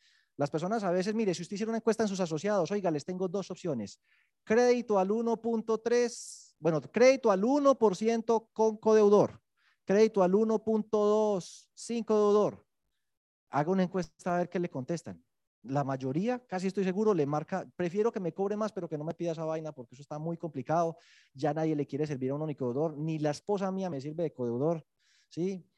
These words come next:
Ni, ni a la mamá le sirve uno hoy en día de codeudor porque lo deja colgando". Y las empresas, ahorita con este tema de la virtualidad, mire, el tema del codeudor en las empresas funcionaba mucho porque la gente se veía,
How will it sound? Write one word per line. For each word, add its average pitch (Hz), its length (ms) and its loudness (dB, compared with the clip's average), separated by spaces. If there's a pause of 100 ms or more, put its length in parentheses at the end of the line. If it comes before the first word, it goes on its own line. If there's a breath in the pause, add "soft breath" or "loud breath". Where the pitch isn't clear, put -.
(100)
Ni, 143 240 -4
ni 165 160 0
a 165 60 2
la 156 120 -2
mamá 151 320 -4
le 190 140 -2
sirve 175 240 -4
uno 175 140 -2
hoy 175 140 -2
en 170 100 -6
día 165 180 0
de 143 100 -4
codeudor 131 460 -4
porque 135 240 -12
lo 123 100 -4
deja 143 200 -6
colgando". 151 580 -4 (580 soft breath)
Y 180 160 -2
las 196 220 0
empresas, 226 760 -2
ahorita 190 400 0
con 208 160 -4
este 214 160 -4
tema 226 220 0
de 214 40 2
la 196 80 2
virtualidad, 160 800 0
mire, 165 340 -4 (340 soft breath)
el 165 100 0
tema 262 200 2
del 262 100 -2
codeudor 190 280 4
en 240 60 2
las 220 120 0
empresas 185 320 -4
funcionaba 180 420 0
mucho 208 200 -2
porque 175 200 -4
la 151 80 2
gente 156 180 2
se 170 140 6
veía, 143 400 6